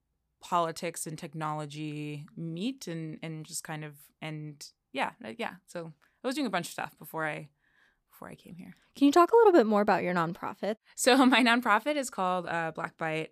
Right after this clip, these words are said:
Speaker 1: and, um, it's just, it mainly started as a, as a social group for Black women in technology. And we, I, it started off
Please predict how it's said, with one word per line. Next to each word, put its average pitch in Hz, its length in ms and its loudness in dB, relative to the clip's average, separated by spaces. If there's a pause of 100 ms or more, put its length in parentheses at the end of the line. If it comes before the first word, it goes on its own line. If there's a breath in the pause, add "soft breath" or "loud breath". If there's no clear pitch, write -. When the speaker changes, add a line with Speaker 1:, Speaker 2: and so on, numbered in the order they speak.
Speaker 1:
and, 160 600 -2
um, - 520 -8
it's - 280 -6
just, 190 300 -6
it 190 180 -2
mainly 233 260 -2
started 202 220 -4
as 175 100 -6
a, 170 320 -4
as 160 100 -10
a 160 120 -8
social 165 340 -6
group 160 220 -8
for 170 100 -6
Black 160 260 -8
women 165 220 -8
in 160 80 -10
technology. 160 800 -8 (500 loud breath)
And 160 800 -4 (180)
we, 175 680 -6 (180)
I, 180 160 -2 (100)
it 185 160 -4
started 214 300 0
off 180 180 -2